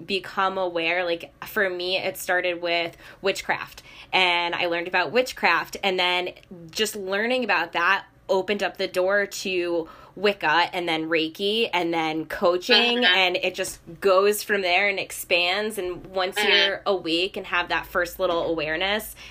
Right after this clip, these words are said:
Speaker 1: it's so easy to just dive into everything else head first.
Speaker 2: Yes, yes. It was like, it was definitely stages at first. Now I feel like I'm just kind of progressing. Like, I'm not really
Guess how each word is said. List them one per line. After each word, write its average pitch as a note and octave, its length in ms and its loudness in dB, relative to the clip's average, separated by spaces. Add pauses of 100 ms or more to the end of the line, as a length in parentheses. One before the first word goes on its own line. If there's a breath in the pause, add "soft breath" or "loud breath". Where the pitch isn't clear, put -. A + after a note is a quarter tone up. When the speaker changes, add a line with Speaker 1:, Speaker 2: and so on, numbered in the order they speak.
(120 loud breath)
Speaker 1:
it's F#3 220 -2
so E3 340 0
easy D#3+ 380 0
to F#3 80 0
just F3 340 -8
dive D#3 380 0
into E3 260 -4
everything D#3 380 -4
else C#3+ 220 -6
head D3 240 -10
first. C#3 220 -2
Speaker 2:
Yes, F#3 760 4
yes. E3+ 460 4
It F#3+ 100 6
was G3+ 260 0
like, E3+ 440 6 (340 soft breath)
it A#3 160 6
was A#3+ 120 -4
definitely G3+ 380 2
stages F#3 440 2
at F3 100 -6
first. G3 260 2
Now G#3 260 8
I G#3+ 40 -4
feel G3 80 -4
like F#3 160 4
I'm F3 160 4
just - 180 -2
kind E3+ 320 4
of - 160 -10
progressing. F3+ 680 2
Like, F3 180 8
I'm F3 160 2
not F3 200 6
really E3 540 0